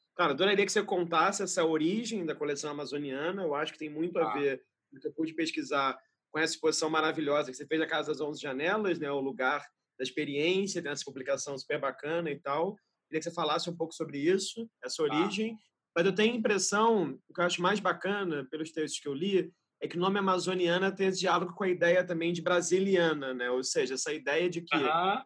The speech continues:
Speaker 1: não ne-, não necessariamente uma coleção de artistas da Amazônia ou de obras feitas na Amazônia.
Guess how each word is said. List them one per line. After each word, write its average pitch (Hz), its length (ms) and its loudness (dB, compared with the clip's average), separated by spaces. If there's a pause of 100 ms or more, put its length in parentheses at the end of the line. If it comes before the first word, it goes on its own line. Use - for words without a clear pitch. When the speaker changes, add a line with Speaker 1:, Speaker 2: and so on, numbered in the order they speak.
(100)
Speaker 1:
não 214 120 -6
ne-, 262 160 -6 (100)
não 196 160 4
necessariamente 214 640 4
uma 196 120 -4
coleção 175 720 -2 (280)
de 170 140 2
artistas 170 1080 2
da 160 160 4
Amazônia 165 800 0
ou 170 240 0
de 170 160 -4
obras 180 520 2
feitas 170 420 0
na 151 80 -6
Amazônia. 143 720 -4